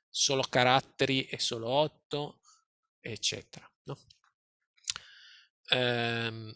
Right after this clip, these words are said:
ecco, label, vale la pena di dire due parole, perché è una cosa un po' particolare. Label vi consente di collegare praticamente del testo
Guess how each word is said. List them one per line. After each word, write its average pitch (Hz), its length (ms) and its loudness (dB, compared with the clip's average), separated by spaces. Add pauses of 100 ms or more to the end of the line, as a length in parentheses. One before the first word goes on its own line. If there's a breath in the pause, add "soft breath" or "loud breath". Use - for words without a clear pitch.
ecco, - 220 2
label, 247 500 6
vale 147 220 6
la 139 100 4
pena 151 280 2
di 135 120 -2
dire 131 220 2
due 131 160 2
parole, 160 840 4
perché - 280 -6
è 127 40 -2
una 123 200 -6
cosa 127 240 -8
un 120 100 -12
po' 123 120 -10
particolare. 196 800 6
Label 226 440 4
vi 160 100 -4
consente 143 480 0
di 135 140 -8
collegare 120 760 2 (220)
praticamente 135 640 -8
del 110 200 -4
testo - 680 2